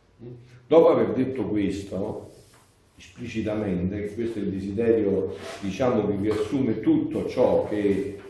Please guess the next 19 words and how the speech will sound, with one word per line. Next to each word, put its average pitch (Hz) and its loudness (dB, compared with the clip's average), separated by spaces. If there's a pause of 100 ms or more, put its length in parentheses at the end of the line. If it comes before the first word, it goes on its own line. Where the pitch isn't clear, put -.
(200)
Dio 127 4
e - -10
quindi 117 -2
la 101 0
Madonna 98 0
desiderano, 98 -4 (240)
dopo 175 8
aver 160 4
detto 151 0
questo, 104 0
che 107 0
aspetta 139 2
il 107 2
regno 127 0
della 113 2
divina 131 0
volontà 131 0
sulla 123 4
terra, 98 0